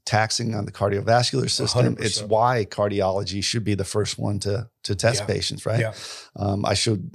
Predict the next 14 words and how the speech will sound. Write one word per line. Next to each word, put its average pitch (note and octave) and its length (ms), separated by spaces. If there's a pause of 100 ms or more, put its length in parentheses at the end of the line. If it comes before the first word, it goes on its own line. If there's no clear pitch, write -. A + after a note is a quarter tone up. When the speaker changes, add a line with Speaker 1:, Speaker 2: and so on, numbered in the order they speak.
Speaker 1:
I G2+ 80
showed G#2+ 360
you A2 120
that A2 240
picture, F#2+ 320
Speaker 2:
Mm-hmm. G#2 200
Speaker 1:
and G#2 140
that G2+ 300
says G#2+ 320
it G2 100
all. G#2+ 260 (380)
I - 60
think A2+ 300
the, A2 220